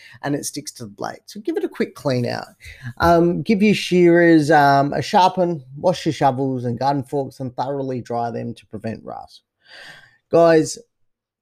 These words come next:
obviously, um, we, you know, I'm trying to get on top of our social media and, and, and blog posts, and I'm just, to be honest, we're just busy. But in the next couple of months, I am gonna try and push,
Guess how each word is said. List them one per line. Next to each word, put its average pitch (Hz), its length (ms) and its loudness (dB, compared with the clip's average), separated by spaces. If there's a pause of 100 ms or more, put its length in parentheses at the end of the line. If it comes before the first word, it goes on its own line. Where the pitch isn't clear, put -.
(1600)
obviously, 165 720 -2
um, 123 680 -12 (200)
we, 127 140 -14 (180)
you 127 160 -14
know, 104 220 -14 (260)
I'm 135 300 -16
trying 151 760 -4
to - 140 -8
get 123 240 -6
on 113 140 -10
top - 220 -10
of 107 100 -10
our 110 140 -2
social 123 340 -6
media 113 540 -4
and, 110 240 -8
and, 117 360 -8
and 110 300 -6
blog 117 280 -6
posts, 113 300 -2
and 120 160 -2 (400)
I'm 135 140 4
just, - 420 -2
to 139 120 -2
be 139 120 6
honest, 117 380 2
we're 120 180 0
just 110 240 -4 (140)
busy. 113 500 -2 (500)
But 147 100 0
in 151 80 0
the 156 60 0
next 165 260 -2
couple 208 260 -6
of 123 80 -4
months, 117 240 -10
I 131 180 -6
am 143 160 -6
gonna 135 220 -8
try 110 340 -8
and 110 180 -12
push, - 540 -16